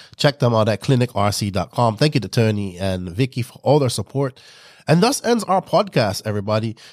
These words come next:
Thank you to Lucas for his time, for coming on. It was a great chat. It, it was good to have him on. <laughs> I think Lucas had a lot of fun as well. So maybe we'll see him on for some more, uh, recaps and stuff as he goes through races.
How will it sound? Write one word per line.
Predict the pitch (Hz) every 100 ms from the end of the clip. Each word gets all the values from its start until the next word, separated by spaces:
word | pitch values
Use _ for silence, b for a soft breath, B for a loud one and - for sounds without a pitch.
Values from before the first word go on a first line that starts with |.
| B
Thank | 202 208
you | 196
to | 165 147
Lucas | 160 160 147
for | 131
his | 127 139
time, | - 131 127 123
for | 117
coming | 123 117 117
on. | 117 120 -
It | 120
was | 127 107
a |
great | 98 120 -
chat. | 131 120 - b b b
It, | 120 120
it | 120
was | 131 123
good | 139 143
to | 131
have | 135 127
him | 123
on. | 123 123 123 - _
<laughs> | -
I | - 160 113 - - - 139
think | 147 127
Lucas | 139 139 135
had | 123
a |
lot | 123 120
of | 117
fun | 120 117
as | 113 117
well. | 143 147 147 _ B B B -
So | 120 113 117
maybe | 202 330
we'll | 277 254
see | - 220
him | 190
on | 170 143
for | 139 127
some | 135 123
more, | 127 131 120
uh, | 104 104 101
recaps | 104 120 123 110 -
and | 107
stuff | - 104 95 101
as | 98
he | 101
goes | 107 98 -
through |
races. | 95 95 - 87